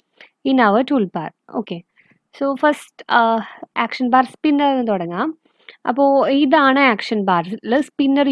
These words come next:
യൂസ് ചെയ്യുന്നതിൻ്റെ ഒരു ഡെമോ. അപ്പോ ഇവിടെ ഒരു ഓവർഫ്ലോ ഐക്കൺ ഉണ്ട്, then ഒരു ട്രാഷ് ആക്ഷൻ ബട്ടൺ ഉണ്ട്, ഒരു പ്ലസ് ആക്ഷൻ ബട്ടൺ ഉണ്ട്, and അതുപോലെ ഇവിടെ ഒരു, ഏഹ്, സ്പിന്നർ വെച്ചിട്ടുണ്ട്. അപ്പൊ നമ്മൾ അറിയാമല്ലോ, ഈ പോർഷൻ നമ്മൾ വ്യൂ കൺട്രോൾ എന്നാണ്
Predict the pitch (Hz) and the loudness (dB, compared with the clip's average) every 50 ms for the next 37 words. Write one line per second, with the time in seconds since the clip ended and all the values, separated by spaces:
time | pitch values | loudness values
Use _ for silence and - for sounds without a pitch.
0 | 254 240 214 185 190 214 202 190 180 175 170 208 285 285 349 302 - 311 254 170 | 2 0 0 0 0 0 0 0 -2 -2 -4 -4 -2 -2 0 2 2 2 0 -2
1 | - - _ _ _ _ _ _ _ _ - - 247 247 247 233 240 233 247 247 | -4 -8 _ _ _ _ _ _ _ _ -2 0 0 2 4 4 4 4 6 6
2 | 233 220 208 220 214 208 - 240 226 220 220 220 208 208 208 - 226 220 208 214 | 6 6 6 4 2 0 2 2 4 6 6 6 4 2 0 0 0 0 2 2
3 | 214 202 196 196 202 202 208 196 208 202 196 196 196 196 190 196 196 - 214 202 | 0 0 2 2 2 2 2 2 0 0 0 -2 -2 0 0 0 0 2 2 2
4 | 190 190 196 196 - - - - 208 208 - - 214 208 202 196 196 190 - 202 | 2 0 -2 -4 -8 -8 -6 -4 -4 -4 -4 -4 -4 -2 0 0 0 0 0 -2
5 | 202 190 190 190 185 202 196 - 214 202 185 180 - - 220 202 196 - - 208 | -2 0 0 -2 -2 -2 -2 0 2 0 0 0 -2 -4 -4 -4 -4 -4 -4 -4
6 | 202 196 196 190 190 190 190 185 180 175 180 220 311 349 330 285 247 226 214 208 | -2 -2 -2 -2 -2 -4 -4 -4 -4 -2 0 0 0 0 0 0 -2 -2 -2 -4
7 | 202 196 202 196 196 202 208 214 208 214 247 294 277 233 214 226 220 208 233 311 | -2 0 0 0 0 0 -2 0 0 2 2 2 0 0 0 0 0 0 0 -2
8 | 339 - - - - - - - - - - 240 247 233 - - 330 311 311 311 | -2 -4 -10 -20 -20 -20 -20 -14 -6 -2 0 0 0 0 0 0 4 4 6 6
9 | 285 247 202 - 196 190 185 165 151 - - _ _ _ _ _ _ _ - - | 4 4 2 0 -4 -6 -6 -6 -6 -8 -10 _ _ _ _ _ _ _ -14 -12
10 | 254 - - 277 285 277 285 294 294 277 269 254 240 226 220 208 226 247 240 285 | -8 -4 0 0 2 4 6 6 6 6 6 6 4 6 6 6 4 4 4 4
11 | 269 262 254 - 262 262 254 262 262 240 254 254 240 - 269 247 233 240 240 233 | 2 2 2 2 0 2 2 2 2 4 2 2 2 4 2 2 4 4 4 4
12 | 233 240 240 220 214 | 4 4 4 4 4